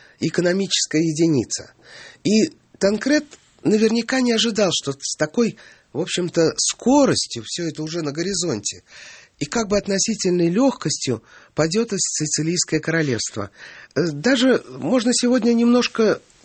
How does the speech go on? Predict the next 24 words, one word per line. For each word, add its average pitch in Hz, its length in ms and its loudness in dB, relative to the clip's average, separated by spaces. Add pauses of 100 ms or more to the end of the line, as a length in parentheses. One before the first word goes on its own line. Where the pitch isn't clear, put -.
(220)
и 165 120 -4
поудивляться, 247 680 2
я 165 100 0
говорю, 196 260 -4
что 180 160 -8
этот 160 260 -6
вопрос 160 400 -2 (360)
недостаточно 196 800 0
тщательно 196 680 -2 (300)
изучен. 214 580 0 (480)
Потому 262 300 2
что - 340 0 (100)
внешне, 285 460 2
вот 170 180 -4
если 196 200 -2
посмотреть, 202 600 -2
какая 160 320 -2
была 151 200 -2
ситуация 143 520 0
на 123 80 -2
Сицилии, 151 640 0 (840)
довольно 262 340 2
высокая 214 480 0
централизация. 156 1080 -8